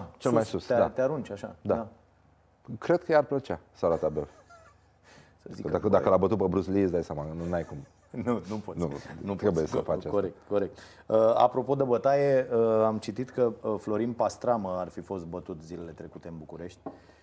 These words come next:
Speaker 2: Și ți se pare întâmplător? Adică e
Speaker 1: Măi,
Speaker 2: sezonul
Speaker 1: am, am auzit,
Speaker 2: Pastramă,
Speaker 1: uh,
Speaker 2: da?
Speaker 1: am auzit și eu știrea, uh, a fost bătut cu târnăcopul.
Speaker 2: Cum
Speaker 1: Lucru
Speaker 2: să
Speaker 1: care mi-aduce aminte de Brăila natală.
Speaker 2: Așa.
Speaker 1: <clears throat> Uh,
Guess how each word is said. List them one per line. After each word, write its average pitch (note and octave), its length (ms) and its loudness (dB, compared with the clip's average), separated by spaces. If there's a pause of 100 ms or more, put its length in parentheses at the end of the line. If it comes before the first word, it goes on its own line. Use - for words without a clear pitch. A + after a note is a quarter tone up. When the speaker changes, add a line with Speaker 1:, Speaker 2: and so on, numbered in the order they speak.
(120)
Speaker 2:
Și F#2 240 -10 (280)
ți - 120 -18
se E2 140 -18
pare F2+ 340 -6 (300)
întâmplător? F2+ 580 -8
Adică F2+ 220 -8
e G2 80 0
Speaker 1:
Măi, C#3+ 100 0
Speaker 2:
sezonul E3 240 4
Speaker 1:
am, C#3 160 0
am B2+ 140 2
auzit, C3 300 2
Speaker 2:
Pastramă, C3+ 240 4
Speaker 1:
uh, A#2 80 6
Speaker 2:
da? A2 60 4
Speaker 1:
am G#2+ 120 2
auzit A2 300 0
și - 160 -8
eu B2 80 0
știrea, G#2+ 680 -2 (520)
uh, F#2+ 380 0 (100)
a G2 40 0
fost B2+ 380 -4
bătut A2+ 300 -2
cu - 140 -10
târnăcopul. A2 720 -2 (1800)
Speaker 2:
Cum B2+ 180 -2
Speaker 1:
Lucru B2+ 180 4
Speaker 2:
să D#3+ 80 4
Speaker 1:
care C#3+ 200 4
mi-aduce C#3 320 2
aminte C#3 260 2
de B2+ 100 2
Brăila F#2 520 4
natală. E2 580 0 (240)
Speaker 2:
Așa. G#2+ 260 0
Speaker 1:
<clears throat> D3 360 0 (960)
Uh, G2 720 4